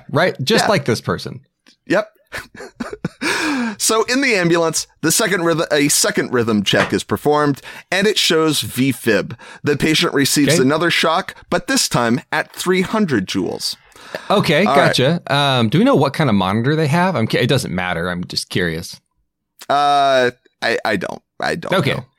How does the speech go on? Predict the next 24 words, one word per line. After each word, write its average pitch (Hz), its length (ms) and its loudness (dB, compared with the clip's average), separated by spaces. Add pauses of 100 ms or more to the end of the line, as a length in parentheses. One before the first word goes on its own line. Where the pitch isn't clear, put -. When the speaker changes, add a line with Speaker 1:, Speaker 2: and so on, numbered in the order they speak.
(120)
Speaker 1:
If 170 140 2
Speaker 2:
No. 240 40 4
Speaker 1:
anyone's 254 320 4
really 180 200 4
curious, 165 280 2
'cause, 147 200 2
uh, 127 280 2
like, 113 220 0
"Huh, 180 220 0
that 120 120 0
seems 135 160 0
like 120 140 0
an 120 100 0
odd 110 240 0
jump 110 200 0
from 104 160 -2
two 110 180 0
hundred 104 220 0
to 95 80 -4
three 107 180 -2
hundred," 107 240 0
just 156 140 -2
remember, 127 400 2
um, 107 380 0